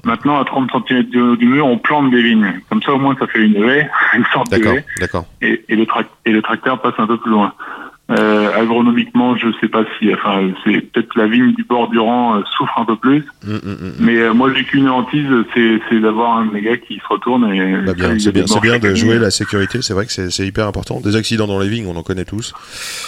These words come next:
Speaker 1: Ah, c'est horrible. Ouais, mais nous, en tant que, ouais, en tant que, parce qu'on est aussi, euh, chef d'entreprise, quoi, tu vois, <laughs> c'est
Speaker 2: Bien
Speaker 1: aussi
Speaker 2: sûr.
Speaker 1: le truc, euh, on a des vies, il y a des familles derrière, euh,
Speaker 2: Bien
Speaker 1: enfin,
Speaker 2: sûr.
Speaker 1: il faut, il faut faire gaffe, quoi.
Speaker 2: Bon, alors là, euh, je, j'entends l'entrepreneur.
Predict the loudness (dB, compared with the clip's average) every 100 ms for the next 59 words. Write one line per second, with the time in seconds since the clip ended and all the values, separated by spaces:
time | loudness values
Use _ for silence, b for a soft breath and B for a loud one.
0 | B -2 0 0 -2 -2 -2 -2 -2 -2
1 | 0 0 0 -2 2 2 2 0 0 0
2 | 2 0 -2 -4 -6 -8 -4 -2 -2 -4
3 | -2 0 2 0 0 0 0 0 0 0
4 | -2 0 0 0 0 0 2 2 0 0
5 | -2 0 -2 -2 B B B B -8 0
6 | 2 2 2 2 2 2 2 2 0 0
7 | 2 2 2 2 2 0 0 0 -2 -2
8 | -4 -6 -8 -8 -4 -2 -2 -4 -10 -12
9 | _ B B B B -2 0 2 2 0
10 | 0 -2 -4 -2 -2 -2 -2 -4 -4 -2
11 | -2 -2